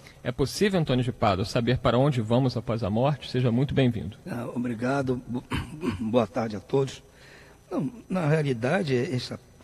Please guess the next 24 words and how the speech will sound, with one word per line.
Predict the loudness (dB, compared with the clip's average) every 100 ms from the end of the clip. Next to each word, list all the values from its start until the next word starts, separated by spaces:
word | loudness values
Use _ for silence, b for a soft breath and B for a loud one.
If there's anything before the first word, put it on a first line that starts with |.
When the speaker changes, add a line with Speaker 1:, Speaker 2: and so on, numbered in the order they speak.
| -18
Speaker 2:
essa | -12 -12
página | -2 0 2 0 -2 -6
aqui | -8 -8 -6
do | -6 -4
Emanuel | -2 -2 -4 -4 -4 -4
é, | -6 -8 -10 -8
é, | -8 -8 -8 -6
é |
muito | -4 -4 -4
bonita, | -6 -4 -6 -10 -14 -14 -18 -20 B B B B B
até | -10 -4 -4
poética, | -2 -2 -2 -4 -8 -12
podemos | -8 -6 -2 -2 0
dizer | 0
assim, | -2 -2 0
mas | 2 2 0
ela, | -2 -2 -4
é | -8 -10
tec-, | -6 -6 -6 -8
além | -6 -2
de | -4
tudo, | -2 -4
é |
tecnicamente | -2 -6 -6 -8 -6 -4 -4 -4 -8 -12